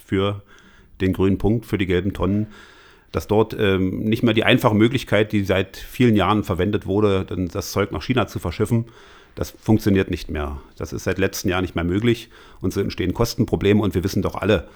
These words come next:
was mit diesen Kunststoffen passierte. Die landeten letztendlich in den Weltmeeren und es muss in erster Linie darum ge-, um gehen, zu vermeiden. Das kann ich aber von Menschen nur verlangen, wenn ich sie zugleich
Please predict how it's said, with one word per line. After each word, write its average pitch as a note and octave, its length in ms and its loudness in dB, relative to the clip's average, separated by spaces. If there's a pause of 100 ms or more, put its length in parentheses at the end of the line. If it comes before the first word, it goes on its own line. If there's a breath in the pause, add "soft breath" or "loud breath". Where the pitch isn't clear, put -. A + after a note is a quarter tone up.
(200 loud breath)
was E2+ 140 -6
mit G2 140 -2
diesen F2+ 160 -2
Kunststoffen F#2+ 480 -2
passierte. F#2 400 0
Die D#2 80 0
landeten F2+ 380 0
letztendlich F2 420 -4
in D#2+ 80 -6
den E2+ 140 0
Weltmeeren F2+ 560 -2
und D#2+ 220 -8
es - 140 -16
muss F#2+ 180 -6
in - 80 -4
erster E2+ 280 -6
Linie F2+ 220 -4
darum D#2 220 -6
ge-, - 120 -16
um - 260 -8
gehen, E2+ 200 2
zu F2+ 100 -8
vermeiden. D#2 500 -4 (420 loud breath)
Das - 120 -10
kann B2+ 120 6
ich B2 100 6
aber A#2 140 6
von G#2 140 2
Menschen G#2+ 300 2
nur A2 100 2
verlangen, G2+ 400 0
wenn F2+ 100 0
ich F2+ 120 -6
sie F#2+ 100 -4
zugleich - 560 -6